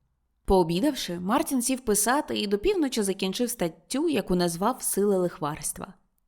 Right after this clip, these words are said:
Надрукувавши, він кинув її під стіл, бо від п'яти доларів на марки не лишалося нічого. Трохи згодом він заставив годинника,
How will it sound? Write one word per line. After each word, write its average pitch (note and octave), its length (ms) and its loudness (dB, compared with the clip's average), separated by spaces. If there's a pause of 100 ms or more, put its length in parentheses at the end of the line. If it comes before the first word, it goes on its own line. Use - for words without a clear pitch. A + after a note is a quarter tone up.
(140)
Надрукувавши, C4 880 4
він A#3+ 240 4
кинув G#3 300 2
її E3 260 0
під D3+ 200 -4
стіл, B3+ 420 -4
бо F#3 220 0
від F3 200 -2
п'яти F#3 340 0
доларів A3 460 2
на D3+ 120 -2
марки G3 420 -4
не E3 140 -4
лишалося E3+ 580 -4
нічого. C#3 640 -8 (360)
Трохи F#3 320 4
згодом E3+ 480 2
він A3 200 2
заставив A#3+ 480 0
годинника, E3 680 0